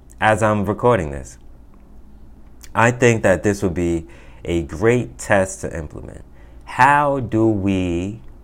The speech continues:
measure someone's moral compass? Fact, I'm gonna write this down right now.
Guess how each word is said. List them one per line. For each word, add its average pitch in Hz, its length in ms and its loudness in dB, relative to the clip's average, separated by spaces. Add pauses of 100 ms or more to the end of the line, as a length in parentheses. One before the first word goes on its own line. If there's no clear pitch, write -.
(500)
measure 85 840 -2 (840)
someone's 82 1000 -4 (600)
moral 80 640 -2 (840)
compass? - 720 -8 (440)
Fact, 92 180 2
I'm 95 140 2
gonna 92 100 0
write 87 200 0
this 80 160 -6
down 71 240 -6
right 64 200 -10
now. 53 300 -14